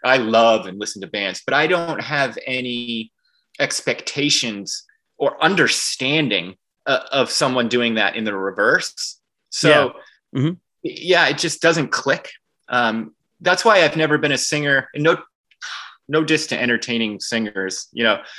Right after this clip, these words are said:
Speaker 1: it's, it's just, you know, what I don't put on my pizza. Um, you know, like, people who go, you know, do this and do that and do this and do that to the crowd. Like, I would never, I, I've tried it. I can't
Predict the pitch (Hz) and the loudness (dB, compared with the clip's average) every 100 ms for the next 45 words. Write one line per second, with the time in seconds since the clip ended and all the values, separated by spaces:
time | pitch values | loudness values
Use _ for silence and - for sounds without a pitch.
0 | - - 120 - - 139 - - 104 - | -20 -12 -10 -8 -8 -8 -8 -6 -6 -8
1 | - 107 95 110 104 113 113 110 - 98 | -6 -2 2 4 4 2 -2 -2 -2 -2
2 | 90 87 - 101 - 87 - _ _ _ | -2 -4 -6 -8 -4 -6 -6 _ _ _
3 | 127 120 113 107 104 98 98 - _ _ | 2 4 6 6 4 2 -2 -12 _ _
4 | - 165 147 127 - 143 131 131 123 120 | 0 2 4 2 0 -2 -2 -2 2 2
5 | 107 - _ _ 127 120 - _ _ - | 2 -2 _ _ -2 -2 -4 _ _ -2
6 | 226 214 220 - 160 147 190 175 175 170 | 2 4 4 2 -4 -4 0 0 2 0
7 | - 123 113 175 160 160 156 127 120 151 | -2 -6 -4 -2 2 2 0 -6 0 2
8 | 147 147 - - 123 147 139 123 120 - | 4 2 0 -8 -2 2 4 4 2 0
9 | - 175 190 190 180 160 - _ _ _ | -6 -4 -2 0 0 -2 -6 _ _ _
10 | _ - - - - - - - - 135 | _ -16 -16 -18 -20 -12 -10 -4 -2 2
11 | 143 185 180 - - - 175 180 - | 2 2 -2 -6 -10 -10 -6 -6 -6